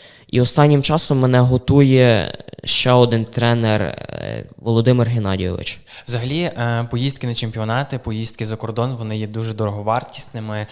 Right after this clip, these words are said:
Speaker 2: Е, як ти, е, справляєшся з цим? Чи в тебе є якісь спонсори, які тобі допомагають, чи ви якось самостійно оплачуєте це все?
Speaker 1: Е, на цей кубок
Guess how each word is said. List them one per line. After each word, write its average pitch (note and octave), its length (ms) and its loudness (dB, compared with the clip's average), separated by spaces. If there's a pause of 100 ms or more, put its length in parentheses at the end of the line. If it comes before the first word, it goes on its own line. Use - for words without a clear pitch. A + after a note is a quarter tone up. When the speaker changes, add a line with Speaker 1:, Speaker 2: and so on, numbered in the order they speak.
(260)
Speaker 2:
Е, G#2+ 140 -6
як B2 300 -6
ти, - 180 -8
е, A2+ 460 -6
справляєшся G#2+ 640 -8
з - 80 -4
цим? D3 320 -8
Чи - 140 -4
в A2 60 -12
тебе A#2 240 -8
є A2+ 60 -6
якісь A2 200 -8
спонсори, B2 500 -8
які A#2 140 -10
тобі A#2 160 -14
допомагають, G#2+ 520 -8
чи G#2+ 160 -8
ви A#2 140 -6
якось A#2 240 -8
самостійно A2+ 600 -8
оплачуєте G2+ 580 -8
це - 100 -12
все? - 180 -8 (840)
Speaker 1:
Е, B2 40 -4 (260)
на C#3 160 2
цей D#3 300 4
кубок C#3 580 0